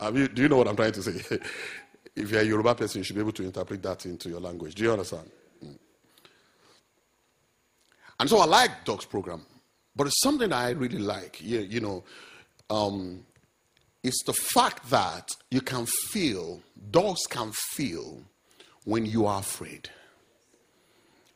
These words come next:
And when you are afraid, your dog would either become afraid or take charge.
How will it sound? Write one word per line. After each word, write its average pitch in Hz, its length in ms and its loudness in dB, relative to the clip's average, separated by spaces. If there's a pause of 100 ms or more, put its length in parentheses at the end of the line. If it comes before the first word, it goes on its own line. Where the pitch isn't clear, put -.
(180)
And 104 120 -2
when 208 200 6
you 202 140 12
are 175 160 10
afraid, 95 640 -4 (340)
your 104 160 -2
dog 139 580 2 (300)
would 110 240 -4 (160)
either 151 340 2
become 120 320 -6
afraid 95 640 -8 (1040)
or 113 600 4
take - 240 -4
charge. - 460 -6